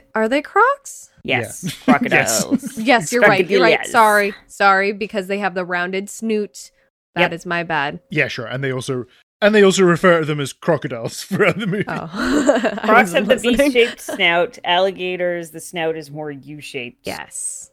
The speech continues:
Speaker 3: Uh, what is it in that movie Crawl? Is that gators?
Speaker 2: I don't remember. <laughs>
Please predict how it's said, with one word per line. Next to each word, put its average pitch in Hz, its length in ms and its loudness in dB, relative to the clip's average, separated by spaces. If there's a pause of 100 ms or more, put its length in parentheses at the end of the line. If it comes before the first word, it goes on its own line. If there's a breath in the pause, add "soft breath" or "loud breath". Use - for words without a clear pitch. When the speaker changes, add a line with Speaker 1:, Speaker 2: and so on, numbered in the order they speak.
Speaker 3:
Uh, 160 180 2
what 220 220 2
is 277 120 -4
it 262 80 -6
in 214 60 2
that 190 140 2
movie 170 200 0
Crawl? 127 600 -4
Is 127 100 -10
that 156 220 -6
gators? 139 580 -6
Speaker 2:
I 131 600 0
don't 151 180 -8
remember. 139 580 -10
<laughs> - 40 -18